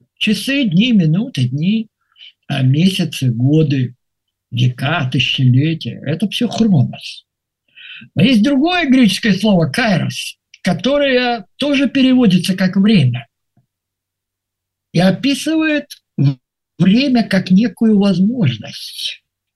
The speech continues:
И вот здесь мы подходим к этому главному, пожалуй, стержневому отрывку сорок девятой главы книги пророка Исаии.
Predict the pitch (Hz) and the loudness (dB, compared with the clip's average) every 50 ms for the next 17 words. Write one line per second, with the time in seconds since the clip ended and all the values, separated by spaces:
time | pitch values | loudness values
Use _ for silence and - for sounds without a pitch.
0 | - _ _ _ _ _ _ _ _ _ _ _ _ _ _ _ _ _ _ _ | -20 _ _ _ _ _ _ _ _ _ _ _ _ _ _ _ _ _ _ _
1 | _ _ _ _ _ _ _ _ _ _ _ _ _ _ _ _ _ _ _ _ | _ _ _ _ _ _ _ _ _ _ _ _ _ _ _ _ _ _ _ _
2 | _ _ - 170 185 208 180 156 156 143 220 285 311 320 - - 240 247 233 190 | _ _ 2 4 4 4 4 4 2 2 2 2 2 2 0 -2 -2 -2 -2 -2
3 | 220 208 196 - - 240 254 214 226 208 185 190 - 220 220 - 208 196 196 196 | -2 -4 -6 -6 -6 -2 0 2 2 2 2 0 -2 -4 -2 0 2 2 2 2
4 | 185 170 156 - - - _ _ - - 131 123 190 220 247 330 320 247 190 139 | 2 0 0 -4 -10 -20 _ _ -6 -2 0 2 2 4 2 2 0 0 0 0
5 | 131 135 131 123 120 110 107 107 - - _ _ - 127 131 131 135 131 135 131 | 0 0 0 0 0 -2 -4 -10 -16 -20 _ _ -6 -4 -2 -2 -2 -2 -2 -2
6 | 127 120 - - - - 180 160 156 139 151 170 165 165 175 190 220 220 220 208 | -4 -4 -6 -6 -4 0 2 2 2 4 4 4 4 4 2 2 2 2 2 0
7 | 180 160 156 - 165 165 175 175 170 - - 180 175 180 175 _ _ _ _ _ | 0 -2 -2 -2 -2 -2 -2 -2 -4 -4 -4 -4 -4 -6 -8 _ _ _ _ _
8 | _ _ _ _ _ _ _ _ - - 160 143 135 127 120 131 139 139 135 131 | _ _ _ _ _ _ _ _ -6 -2 0 2 4 4 4 4 2 2 0 -2
9 | 127 127 127 127 127 127 - _ _ _ - - 127 147 143 139 131 127 127 127 | -2 -2 -2 -2 -2 -4 -6 _ _ _ -6 -2 -2 0 0 0 0 0 -2 -2
10 | - - 127 120 113 110 - - 123 127 123 117 113 120 - 120 120 120 - - | -2 -2 -2 -2 -2 -4 -6 -6 -4 -2 -2 -2 -4 -6 -6 -6 -6 -6 -8 -8
11 | - 120 - 98 - - | -8 -8 -8 -8 -12 -16